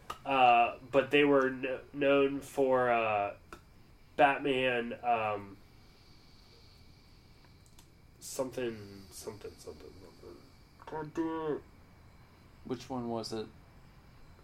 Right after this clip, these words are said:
Speaker 2: Was it Hush?
Speaker 1: No, it wasn't Hush.
Speaker 2: No.
Speaker 1: It was the other one, the Halloween one, the holiday one.
Speaker 2: The Long Halloween.
Speaker 1: Long Halloween.
Speaker 2: Yeah.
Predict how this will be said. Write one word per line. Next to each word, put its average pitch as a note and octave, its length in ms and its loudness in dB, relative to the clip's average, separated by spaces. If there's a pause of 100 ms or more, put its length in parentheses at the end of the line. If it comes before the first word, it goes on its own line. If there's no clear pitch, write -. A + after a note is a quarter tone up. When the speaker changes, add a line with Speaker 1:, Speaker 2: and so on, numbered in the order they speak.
(320)
Speaker 2:
Was - 120 -14
it - 100 -14
Hush? - 600 0 (340)
Speaker 1:
No, C3 240 0
it C3 120 -2
wasn't E3 280 4
Hush. F3 280 6
Speaker 2:
No. A#2+ 380 -6 (480)
Speaker 1:
It C#3+ 100 2
was C#3+ 340 2
the C3+ 180 4
other C#3+ 380 2
one, A2+ 180 0
the A#2 100 -2
Halloween D#3 680 4
one, E3 220 2
the C3+ 80 0
holiday D#3 500 4
one. D#3 220 0
Speaker 2:
The B2+ 100 6
Long C3+ 360 6
Halloween. B2 560 2
Speaker 1:
Long D#3+ 280 8
Halloween. F3 840 6
Speaker 2:
Yeah. A2 320 2